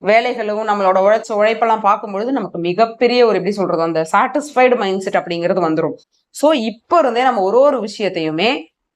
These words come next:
நமக்கு என்ன கோல், என்ன கோல், நான் இதை பண்ணா என்ன நடக்கும், அதை பண்ணா என்ன நடக்கும்னு முதல்ல ஒரு ஆசைப்படுறதுக்கு முன்னாடியோ, இல்ல ஒரு கோலை நீங்க ஃபிக்ஸ் பண்றதுக்கு முன்னாடியோ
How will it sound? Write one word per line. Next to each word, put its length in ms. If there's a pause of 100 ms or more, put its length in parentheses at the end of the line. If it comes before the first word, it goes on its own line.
(120)
நமக்கு 320
என்ன 260
கோல், 460
என்ன 260
கோல், 200
நான் 120
இதை 160
பண்ணா 260
என்ன 180
நடக்கும், 300
அதை 120
பண்ணா 200
என்ன 120
நடக்கும்னு 420
முதல்ல 260
ஒரு 100
ஆசைப்படுறதுக்கு 600
முன்னாடியோ, 480
இல்ல 140
ஒரு 160
கோலை 300
நீங்க 200
ஃபிக்ஸ் 240
பண்றதுக்கு 340
முன்னாடியோ 500